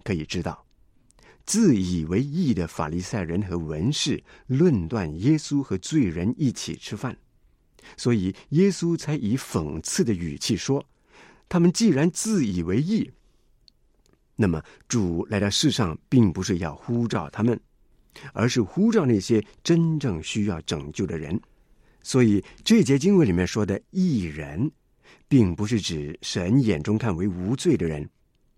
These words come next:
而是指那般自以为义的法利赛人和文士。再举一个例子，《路加福音》二十二章三十五到三十八节记载，耶稣对门徒说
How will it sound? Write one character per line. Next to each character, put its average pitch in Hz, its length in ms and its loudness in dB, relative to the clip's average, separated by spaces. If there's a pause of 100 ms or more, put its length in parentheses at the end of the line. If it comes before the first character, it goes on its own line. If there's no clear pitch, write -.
(340)
而 123 140 0
是 180 140 0
指 98 220 -4
那 117 200 2
般 120 300 -2
自 208 360 -2
以 82 200 -4
为 87 160 -2
义 156 280 0
的 78 140 -6
法 78 360 -8
利 95 140 -4
赛 98 200 -6
人 85 300 -4
和 76 160 -12
文 73 300 -6
士。 - 220 -4 (1700)
再 214 220 2
举 95 200 -4
一 85 40 -2
个 92 100 2
例 92 160 0
子， 73 180 -12 (1080)
《路 131 180 2
加 117 160 0
福 98 160 -4
音》 123 220 4 (140)
二 110 220 -2
十 90 260 -6
二 101 200 -4
章 123 240 -4 (160)
三 185 340 0
十 151 180 -2
五 87 360 -4
到 82 200 -6
三 120 200 -2
十 107 120 -2
八 127 200 -6
节 87 280 -6
记 104 120 -6
载， 80 260 -10 (880)
耶 131 140 8
稣 139 200 2
对 117 120 4
门 87 180 2
徒 95 120 -2
说 135 260 -2